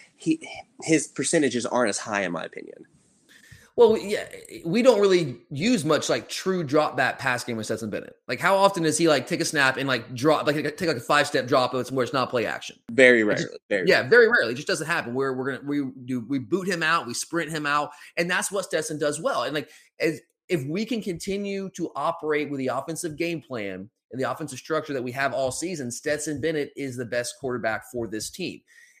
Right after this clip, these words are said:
Speaker 2: And we're gonna continue to put up big points and beat a lot of teams and beat a lot of teams badly if we're able to do that. The, the concern, though, Curtis, I think it's fair in saying, what happens if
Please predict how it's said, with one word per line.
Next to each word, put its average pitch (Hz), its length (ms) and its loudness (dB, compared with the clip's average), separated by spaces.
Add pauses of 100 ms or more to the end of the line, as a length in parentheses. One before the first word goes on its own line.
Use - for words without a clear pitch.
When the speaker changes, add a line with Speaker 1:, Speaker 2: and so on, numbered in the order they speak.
(120)
Speaker 2:
And 131 320 -2
we're 165 100 2
gonna 160 120 2
continue 156 380 -4
to 131 80 -4
put 143 140 0
up 117 160 -6
big 143 200 -4
points 156 420 -2
and 131 180 -4
beat 147 140 4
a 147 60 4
lot 143 160 2
of - 40 -10
teams 160 300 -2
and 123 100 -6
beat 135 80 -2
a 135 60 -2
lot 131 80 4
of 131 80 -2
teams 131 160 -4
badly 139 500 0 (300)
if 135 160 -2
we're 131 140 2
able 110 160 0
to 110 40 -12
do 165 100 2
that. - 160 0 (260)
The, 143 280 0
the 143 140 2
concern, 196 440 2
though, 160 100 2
Curtis, 143 260 0
I 139 160 2
think 147 220 -4
it's - 260 -4
fair 147 480 2 (340)
in 143 220 -2
saying, 135 640 -2 (380)
what 135 340 2
happens 165 580 -2
if 147 140 -2